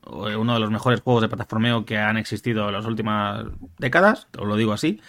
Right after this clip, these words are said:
Y Prince of Persia, The Lost Crown me parece un juegazo, que por fin hace que Ubisoft, de nuevo, tenga un poquito de relevancia a nivel calidad de juegos, no refritos o cosas un tanto olvidables.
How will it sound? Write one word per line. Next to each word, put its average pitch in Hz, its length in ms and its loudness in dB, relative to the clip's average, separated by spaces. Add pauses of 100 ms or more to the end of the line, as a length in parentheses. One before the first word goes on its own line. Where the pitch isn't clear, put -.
(500)
Y 131 380 8
Prince 156 200 4
of 139 80 4
Persia, 151 240 4
The 139 60 8
Lost 135 180 6
Crown 156 180 6
me 151 80 4
parece 123 220 2
un 127 80 2
juegazo, 135 640 2 (520)
que 120 140 4
por 127 200 2
fin 156 240 6
hace 156 240 6
que 139 180 6
Ubisoft, 135 500 4
de 123 140 6
nuevo, 151 500 6
tenga 135 220 2
un 131 80 2
poquito 131 320 0
de 127 80 6
relevancia 120 720 6
a 117 60 4
nivel 113 400 4
calidad 110 340 2
de 123 60 2
juegos, 107 480 -4 (160)
no 107 480 -2
refritos 117 680 0
o 104 40 -6
cosas 120 440 2
un 117 160 0
tanto 117 580 4
olvidables. 107 580 0